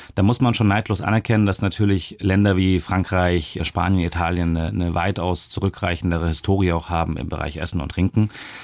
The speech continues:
wo ja auch diese Hochküche herkommt eben aus Frankreich.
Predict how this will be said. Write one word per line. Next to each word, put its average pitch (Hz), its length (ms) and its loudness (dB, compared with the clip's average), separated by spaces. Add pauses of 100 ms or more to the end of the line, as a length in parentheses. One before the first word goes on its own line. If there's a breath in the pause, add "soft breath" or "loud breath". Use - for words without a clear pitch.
(120)
wo 101 220 2
ja 101 140 4
auch 87 160 0
diese 82 280 0
Hochküche 95 380 -2
herkommt 95 460 0
eben 104 220 2
aus 98 160 -2
Frankreich. 104 560 -2